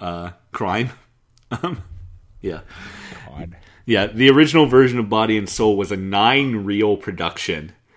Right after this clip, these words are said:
Speaker 1: Uh, and when he tried to get a expedition, expedition, yeah, exhibition license, uh, from the Motion Picture Commission of the State of New York, it was denied,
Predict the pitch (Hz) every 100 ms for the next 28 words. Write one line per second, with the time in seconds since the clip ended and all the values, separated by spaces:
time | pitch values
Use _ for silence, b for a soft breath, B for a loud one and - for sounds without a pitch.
0 | b b b b - 101 90 87 95 98
1 | 92 120 107 104 104 98 - 101 92 90
2 | 92 - 110 - 101 110 90 92 98 -
3 | _ 110 - 107 101 92 95 92 - 113
4 | 110 90 - 139 - - 139 120 123 95
5 | 76 - _ 98 92 - 90 - - -
6 | B B B B B _ 101 92 107 98
7 | 104 101 98 104 - 95 95 95 - 87
8 | 85 - 98 82 85 85 135 196 - B
9 | B B - 92 87 - 98 101 131 123
10 | 104 175